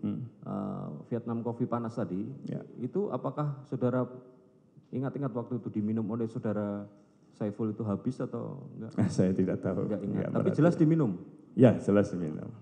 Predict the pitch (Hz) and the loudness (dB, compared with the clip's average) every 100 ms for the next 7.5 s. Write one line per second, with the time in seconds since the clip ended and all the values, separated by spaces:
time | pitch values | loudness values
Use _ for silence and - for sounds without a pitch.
0 | - - 139 147 208 208 185 180 165 151 | -20 -8 0 4 4 2 2 2 0 -2
1 | - 143 139 139 87 87 135 139 139 139 | 0 2 2 0 -4 -6 -2 0 2 2
2 | 139 135 131 127 - - - - - - | 0 0 -4 -8 -16 -20 -20 -20 -20 -14
3 | - 120 139 - 131 131 135 110 135 - | -4 -2 0 2 2 2 -2 -4 -4 -6
4 | - - - 120 117 123 120 98 120 117 | -14 -20 -6 -4 -2 0 4 4 2 0
5 | 117 113 107 143 135 143 151 147 139 143 | -2 -2 -4 -4 -4 -2 -2 2 2 2
6 | 139 - 139 135 135 - - 117 110 110 | 0 0 2 0 -4 -12 -6 -2 0 -2
7 | - 113 110 104 104 | -2 -2 0 -2 -6